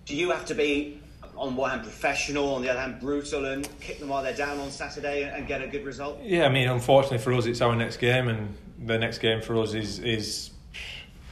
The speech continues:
Speaker 2: we want three points, and regardless, obviously, their position, um,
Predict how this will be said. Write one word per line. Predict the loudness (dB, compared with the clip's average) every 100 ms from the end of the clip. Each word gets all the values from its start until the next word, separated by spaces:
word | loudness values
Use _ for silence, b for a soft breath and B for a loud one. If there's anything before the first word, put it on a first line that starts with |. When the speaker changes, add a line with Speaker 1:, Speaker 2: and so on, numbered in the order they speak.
| 2
Speaker 2:
we | 4
want | 4
three | 4 2
points, | 4 2 2 -2
and | -2 0 -2 -2
regardless, | 2 6 6 4 0
obviously, | -2 -2 -2
their | 0
position, | -2 -2 -2 -2 -6 -8 B B B B B
um, | -6 -2 0 0 -2 -4 -6 -8